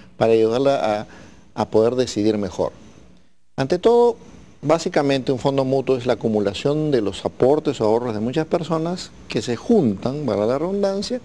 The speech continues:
y se administran en conjunto. Una primera noción importante, un fondo mutuo no es una cuenta de ahorro.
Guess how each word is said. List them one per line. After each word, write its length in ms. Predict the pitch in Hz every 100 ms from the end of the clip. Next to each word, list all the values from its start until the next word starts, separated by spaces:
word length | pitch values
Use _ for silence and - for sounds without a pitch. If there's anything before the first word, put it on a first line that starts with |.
| -
y 100 | -
se 60 | 120
administran 460 | 117 107 117 127 113
en 140 | 95
conjunto. 580 | 90 87 - 92 73 - - - - - - - - - - - - - -
Una 180 | 202 220
primera 480 | 220 156 143 165 170
noción 340 | 143 113 143
importante, 760 | 143 131 107 98 110 92 76 - - - - - -
un 140 | 104
fondo 260 | - 151 156
mutuo 300 | 151 156 127
no 320 | 117 165 247
es 160 | 262 -
una 180 | 123
cuenta 340 | 104 110 92 87
de 60 | 80
ahorro. 320 | 78 58 -